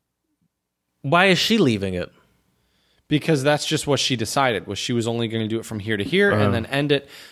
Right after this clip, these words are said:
Speaker 2: The other thing is, too, is that the students have final exams coming up.
Speaker 1: Okay. Uh,
Speaker 2: Um,
Speaker 1: but I don't,
Speaker 2: so
Speaker 1: I, I just, I, I mean, there, I don't think there's anything wrong with her, n-, you know, d-, not wanting to do it anymore. But I also couldn't
Speaker 2: Well, it's
Speaker 1: understand
Speaker 2: not
Speaker 1: why
Speaker 2: her not wanting to do it anymore. It's just that's the cutoff for this semester.
Speaker 1: Uh,
Speaker 2: And then
Speaker 1: well,
Speaker 2: we're
Speaker 1: yeah,
Speaker 2: gonna
Speaker 1: that's,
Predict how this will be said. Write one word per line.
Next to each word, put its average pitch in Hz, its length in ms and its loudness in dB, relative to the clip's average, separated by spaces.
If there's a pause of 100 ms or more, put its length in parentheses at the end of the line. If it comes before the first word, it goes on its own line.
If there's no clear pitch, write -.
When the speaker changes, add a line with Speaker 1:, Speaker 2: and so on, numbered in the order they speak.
(140)
Speaker 2:
The 196 100 2
other 240 180 4
thing 208 200 0
is, - 160 0
too, 233 100 2
is 208 120 2
that 156 80 -12
the 139 120 -6
students 160 360 -2
have 156 120 2
final 147 320 2
exams 117 320 2
coming 90 300 -4
up. - 100 -14 (260)
Speaker 1:
Okay. 107 360 4
Uh, - 220 4
Speaker 2:
Um, - 60 4
Speaker 1:
but 233 120 4
I 247 80 2
don't, 285 160 2
Speaker 2:
so 208 120 4
Speaker 1:
I, 196 100 4
I - 20 4
just, 269 240 -4 (260)
I, 180 140 2
I 190 80 6
mean, 208 160 4
there, 202 120 2
I 196 80 4
don't 240 140 4
think 226 120 2
there's 180 120 2
anything 165 300 2
wrong 151 160 6
with 143 140 4
her, 139 380 4
n-, 135 360 -4
you 131 100 4
know, 113 220 4
d-, 117 240 -6
not 135 200 4
wanting 131 180 2
to 113 60 -4
do 117 140 2
it 135 60 4
anymore. 110 340 0
But 131 140 2
I 160 140 4
also 190 260 0
couldn't 151 400 -6
Speaker 2:
Well, 165 100 -2
it's 160 120 2
Speaker 1:
understand 160 180 2
Speaker 2:
not 139 120 4
Speaker 1:
why 135 180 6
Speaker 2:
her 135 60 4
not 196 200 -2
wanting 180 240 0
to 151 80 2
do 151 160 -2
it 208 80 -2
anymore. 139 320 0
It's 123 120 -6
just 131 220 -4
that's 143 280 -2
the 131 100 -2
cutoff 131 500 0
for 123 160 -2
this 117 180 0
semester. - 720 -4 (760)
Speaker 1:
Uh, 160 340 6
Speaker 2:
And 127 100 -2
then 131 60 6
Speaker 1:
well, 220 100 8
Speaker 2:
we're 262 40 8
Speaker 1:
yeah, 285 60 8
Speaker 2:
gonna 220 80 8
Speaker 1:
that's, 165 100 2